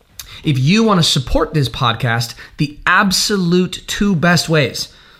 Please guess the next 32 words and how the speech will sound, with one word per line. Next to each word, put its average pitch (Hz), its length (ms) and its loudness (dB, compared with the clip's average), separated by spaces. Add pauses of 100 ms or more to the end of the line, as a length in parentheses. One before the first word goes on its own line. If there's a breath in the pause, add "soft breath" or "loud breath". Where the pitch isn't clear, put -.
are, 151 140 2
number 170 240 4
one, 151 580 2
write 160 300 2
a 170 60 0
review 151 500 2
on 131 160 -2
iTunes. 131 640 -2
I 139 100 -8
can't 160 500 -4
tell 185 440 2
you 120 260 0 (180 soft breath)
how 147 240 0
important 175 500 2
that 135 180 2
is 101 380 -4 (260 loud breath)
and 175 300 4
how 147 220 2
much 165 320 4
it 160 140 2
excites 143 520 0
us 190 300 0
every 151 320 2
time 135 400 2
we 131 100 2
see 131 220 0
a 123 80 2
new 123 180 4
one. 117 220 -4 (580 loud breath)
And 185 140 4
number 165 200 4
two 156 540 2